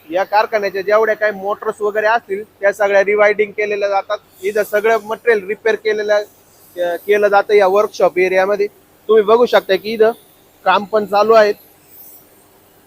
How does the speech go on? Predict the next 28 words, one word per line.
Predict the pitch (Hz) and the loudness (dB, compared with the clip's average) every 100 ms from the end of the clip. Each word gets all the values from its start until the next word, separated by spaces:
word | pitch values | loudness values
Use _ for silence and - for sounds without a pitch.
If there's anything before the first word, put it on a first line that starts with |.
| _ 151 | _ 0
या | 202 | 4
वर्कशॉप | 226 247 - 233 202 | 4 2 0 -2 -2
मध्ये | 233 233 254 | 4 4 4
कारखान्याची | - 202 240 254 233 220 | 0 4 4 4 0 0
जवळपास | 214 233 233 240 240 | 4 4 6 4 2
सगळी | 226 226 233 | 2 2 2
कामं | 220 220 240 240 _ 175 | 2 2 0 -2 _ 2
याच | 220 233 | 2 4
वर्कशॉप | 233 247 - 220 214 | 2 2 2 0 0
मध्ये, | 220 220 - _ _ 156 | 2 2 2 _ _ 2
जे | 220 | 2
की | 233 | 2
मटेरियल | 220 247 240 240 226 | 0 2 4 2 0
रिपेअरिंग | - 240 240 | 2 4 4
असेल | 247 247 226 | 2 2 -2
किंवा | 208 233 | 2 0
मेंटेनन्स | 208 208 226 226 220 | 2 -2 0 0 2
असेल, | 233 214 214 - _ _ _ | 0 0 -4 -8 _ _ _
तो | 202 | -10
सगळा | 233 240 254 | 0 2 2
मेंटेनन्स | 240 240 247 254 262 - - | 2 0 0 0 -4 -10 0
या | 214 240 - | 2 2 0
वर्कशॉप | 202 262 - 226 214 | 2 2 2 0 2
एरिया | 220 226 233 | 2 2 2
मध्ये | 240 208 | 0 -2
केला | 185 180 | -2 -2
जातो | 180 180 185 | -2 -4 0
कारखान्याचा. | 196 202 185 160 135 | 0 0 -2 -4 -8